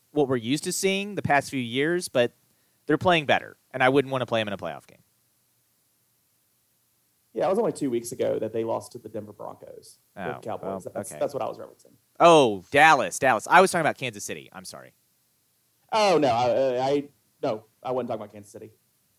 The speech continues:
Speaker 2: They woke up.
Speaker 1: Yeah.
Speaker 2: Um, your Ravens won a game. You guys had a lot of guys missing. You found a way to win. That's a sign of a,
Speaker 1: With the
Speaker 2: a
Speaker 1: backup
Speaker 2: decent
Speaker 1: quarterback.
Speaker 2: team. Yeah,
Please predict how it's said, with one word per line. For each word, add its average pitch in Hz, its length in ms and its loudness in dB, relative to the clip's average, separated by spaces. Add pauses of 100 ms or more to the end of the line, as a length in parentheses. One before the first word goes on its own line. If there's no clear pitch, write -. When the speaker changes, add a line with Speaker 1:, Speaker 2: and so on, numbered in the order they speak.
(440)
Speaker 2:
They 160 100 2
woke 165 200 2
up. 104 220 -6 (460)
Speaker 1:
Yeah. 87 240 -4 (1300)
Speaker 2:
Um, 139 640 2
your 180 300 2
Ravens 175 560 0
won 165 260 -4
a 160 40 -2
game. 160 180 -4
You 160 80 -10
guys 160 140 -4
had 156 100 -4
a 147 40 -4
lot 143 200 -4
of 143 40 -10
guys 147 240 -6
missing. 143 400 -6
You 139 80 -8
found 143 280 -6
a 143 40 -6
way 143 160 -4
to 139 60 -2
win. 131 580 -10
That's 131 200 -10
a 135 40 -10
sign 135 300 -4
of 135 100 -2
a, 127 100 -2
Speaker 1:
With 107 100 -8
the - 80 -6
Speaker 2:
a - 0 -
Speaker 1:
backup 104 160 2
Speaker 2:
decent - 160 -4
Speaker 1:
quarterback. 113 460 -2
Speaker 2:
team. - 60 -20 (800)
Yeah, 131 360 -4